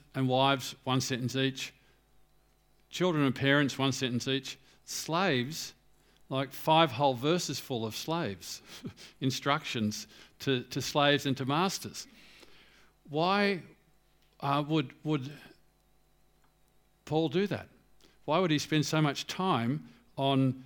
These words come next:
this relationship between slaves and masters? When if you look at Ephesians chapter five, which has got a similar kind of household code, it mentions the relationships between husbands and wives, and it really kind of expands that, uh, section.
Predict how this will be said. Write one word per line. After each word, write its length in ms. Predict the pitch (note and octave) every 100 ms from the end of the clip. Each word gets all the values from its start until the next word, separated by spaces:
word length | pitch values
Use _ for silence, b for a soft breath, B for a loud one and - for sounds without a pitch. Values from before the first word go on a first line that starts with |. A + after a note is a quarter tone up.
| -
this 200 | D3 C#3+
relationship 640 | C3 D3 C#3+ C3 C#3 B2+
between 340 | B2+ - B2+ B2
slaves 420 | - B2 B2 A#2+
and 100 | A#2
masters? 500 | B2 D3 - A2 - B B -
When 120 | D#3
if 140 | D3+
you 60 | D#3+
look 240 | G3+ -
at 100 | D#3
Ephesians 560 | C3+ - E3+ E3 C#3 B2+
chapter 300 | C#3 B2 -
five, 440 | - F3+ D#3 D3
which 140 | C#3 -
has 100 | A#2
got 200 | C3+ A#2+
a 60 |
similar 520 | A2+ - E3+ D3 A#2 A2 B B
kind 180 | - B2+
of 60 | G#2+
household 500 | B2 B2 A#2+ A2+ -
code, 380 | C3 D3+ G#3 - B B B -
it 140 | C#3
mentions 420 | B2+ C3+ C3+ C3 B2
the 60 |
relationships 640 | A#2+ A#2+ B2+ B2+ B2+ C#3 -
between 540 | A#2+ A#2 - B2+ A#2+
husbands 440 | A#2 A#2+ - A2+
and 140 | G#2+ G#2
wives, 460 | A2 C#3 F#3+ - - B B B
and 200 | C3 A#2+
it 80 | A2+
really 320 | A#2+ C#3 C3+
kind 240 | - B2 A#2+
of 60 |
expands 720 | A#2 - - C3+ C#3 C#3 A2+ -
that, 200 | E3+ - - _ b b b b -
uh, 180 | A2+ A2+
section. 580 | A2 C3+ B2+ - F3+